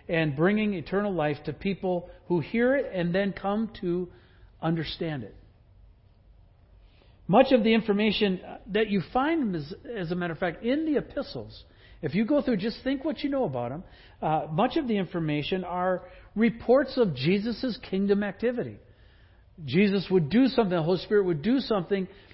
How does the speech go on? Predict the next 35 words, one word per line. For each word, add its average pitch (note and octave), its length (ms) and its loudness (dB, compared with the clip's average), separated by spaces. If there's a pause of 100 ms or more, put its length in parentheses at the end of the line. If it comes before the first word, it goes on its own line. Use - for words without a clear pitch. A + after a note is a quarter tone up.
(120)
and G3 180 4
then F#3 140 4
all G3 120 4
of G#3 60 0
a - 40 -12
sudden, E3+ 280 2
boom, C4+ 340 2
it's F3+ 200 -4
happening G3 380 -4
over F3+ 140 -4
here, A3 180 -2
and D#3+ 100 -2
boom, A3+ 220 0
and, D#3+ 140 -2 (260)
and D#3 320 -2
reports F#3+ 500 0
and F3 180 -2
word A#3 240 2
would F3 140 -2
go E3+ 120 -2
back E3+ 360 -2
and G3 120 -2
forth, G#3+ 320 4 (440)
uh, E3 40 -4 (160)
among D3+ 340 -2
those. A#2 220 -6 (280)
And E3+ 140 4
those A#3 200 10
reports A3 600 2 (200)
spread G#3+ 360 2
really G3 260 4
quickly. G#3+ 420 2
If C#3+ 120 -4
you D#3+ 220 2 (560)
turn A3 260 4